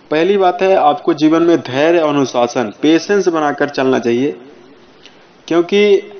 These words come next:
यदि कोई कार्य आप प्रारंभ करेंगे और उसके परिणाम की तुरंत अपेक्षा आप करेंगे तो जीवन में बेहतर स्थितियां आपके नहीं बनेंगी। इस प्रकार किसान वृ-, बीज रोपण करने के न-, उपरांत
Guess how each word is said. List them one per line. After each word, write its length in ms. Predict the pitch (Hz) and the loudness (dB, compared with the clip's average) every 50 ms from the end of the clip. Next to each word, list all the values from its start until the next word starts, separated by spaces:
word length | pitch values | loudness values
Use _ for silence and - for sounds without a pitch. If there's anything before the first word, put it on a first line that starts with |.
| - - 143 | -16 -12 -6
यदि 260 | 131 151 160 160 175 | -2 -2 0 0 -2
कोई 280 | - - 170 175 185 185 | -2 0 2 2 2 2
कार्य 320 | 185 180 170 170 170 170 | 2 0 2 2 2 2
आप 160 | 170 165 170 | 2 0 0
प्रारंभ 320 | 156 151 147 147 147 147 131 | 0 0 0 0 0 -4 -2
करेंगे 360 | - 135 131 131 131 139 160 | -2 0 0 2 2 2 2
और 160 | 165 160 156 | 0 2 0
उसके 220 | 151 - - 170 165 | 0 -2 -2 -2 -2
परिणाम 440 | - 156 143 143 143 147 151 156 151 | 0 0 0 0 0 0 -2 -2 -2
की 100 | 156 151 | -2 -4
तुरंत 380 | 151 - 147 151 156 156 151 | -2 -2 -2 0 0 -2 -2
अपेक्षा 420 | 147 135 - 123 117 - - 143 127 | -4 -2 -2 -4 -4 -4 -4 -2 -2
आप 140 | 123 123 - | -2 -2 -2
करेंगे 420 | 135 139 156 160 156 151 151 151 | -2 0 0 0 2 2 0 0
तो 160 | 151 - 151 | 0 -2 -6
जीवन 300 | 131 123 139 135 147 151 | -2 -2 0 0 0 0
में 180 | 151 151 147 135 | 0 0 0 0
बेहतर 380 | 135 131 127 131 - 147 147 | -2 -2 -2 0 0 0 0
स्थितियां 420 | 135 - - 131 123 139 139 135 131 | -2 -2 -6 -6 -4 -2 0 0 0
आपके 280 | 127 127 - - 143 | -2 -4 -4 -4 -4
नहीं 260 | 143 139 131 127 135 127 | -2 -2 -2 -2 -2 -2
बनेंगी। 360 | 123 117 110 104 98 101 98 - - - - _ - - - - _ _ _ - - - - - - _ - | -2 -2 -4 -6 -8 -10 -16 -18 -20 -20 -20 _ -20 -20 -20 -20 _ _ _ -20 -20 -20 -20 -20 -16 _ -6
इस 120 | 139 135 - | -6 -4 -2
प्रकार 360 | 180 170 156 175 175 175 170 | -2 -2 0 0 -2 -2 -2
किसान 520 | 170 - 156 - - 151 156 160 165 165 | 0 -2 -2 -2 0 -2 0 0 0 0
वृ-, 380 | 156 143 139 135 - - - - | 0 0 -2 -2 -4 -8 -10 -6
बीज 280 | 123 117 131 143 143 147 | -2 0 2 2 2 2
रोपण 340 | 147 143 131 135 143 143 135 | 0 -2 -2 -2 -2 -4 -2
करने 360 | 135 135 135 131 135 143 139 | -2 -2 -2 0 0 -2 -2
के 180 | 139 - 147 | -2 -2 -2
न-, 200 | 139 131 131 139 - - - - - - - - - - | 0 0 -2 -2 -4 -8 -18 -20 -20 -20 -20 -14 -6 -6
उपरांत 500 | 117 - - 123 123 127 139 147 147 | -6 -4 -4 -4 -2 -2 -2 -4 -6